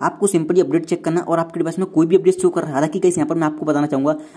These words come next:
अभी आपको पता है Redmi की Note सेवन सीरीज में अपडेट आना बंद हो चुके हैं, but आपके डिवाइस में कोई अपडेट शो कर रहा है, ओल्ड अपडेट, उसे आपको लेटेस्ट अपडेट पे लेके आ जाना है। जैसे आप लेटेस्ट अपडेट पे लेके आओगे, यहाँ पर आपको एक ऑप्शन मिलेगा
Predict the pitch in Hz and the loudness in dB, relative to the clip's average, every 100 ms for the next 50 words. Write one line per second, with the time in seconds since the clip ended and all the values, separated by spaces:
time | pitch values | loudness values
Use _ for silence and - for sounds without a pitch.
0 | - 139 156 156 165 147 156 139 135 151 | -2 2 2 0 -4 0 0 0 0 0
1 | 156 147 151 135 143 143 139 165 139 135 | 2 0 0 0 0 -2 -4 -2 0 0
2 | 135 135 139 135 135 135 139 160 - - | 0 0 0 0 0 -2 -4 -4 -6 -4
3 | 170 - 156 - 156 151 170 170 165 131 | -2 -2 -2 0 0 0 -2 2 2 2
4 | 151 - 160 147 156 - 151 151 147 151 | -2 -2 -2 0 0 4 4 4 2 -2
5 | - - 156 185 170 185 139 - 180 143 | -4 -8 -2 -2 2 2 2 0 -2 -2
6 | 131 156 156 123 - - 117 120 127 - | -2 -2 0 0 -4 -6 -6 -6 -6 -10
7 | _ - - - - 180 160 - 202 170 | _ -4 -2 0 0 0 -4 -2 0 2
8 | 196 180 165 185 147 160 165 - 165 170 | 2 2 2 2 2 0 -4 -2 0 0
9 | 196 - 214 156 185 165 156 | -2 -4 -4 -2 0 0 0